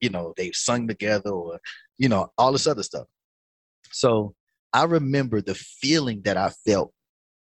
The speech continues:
walking in there. Now, mind you, they had already been practicing for two weeks.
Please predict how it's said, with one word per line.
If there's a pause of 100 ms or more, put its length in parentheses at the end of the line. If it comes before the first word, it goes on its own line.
walking
in
there.
Now,
mind
you,
they
had
already
been
practicing (600)
for (220)
two
weeks.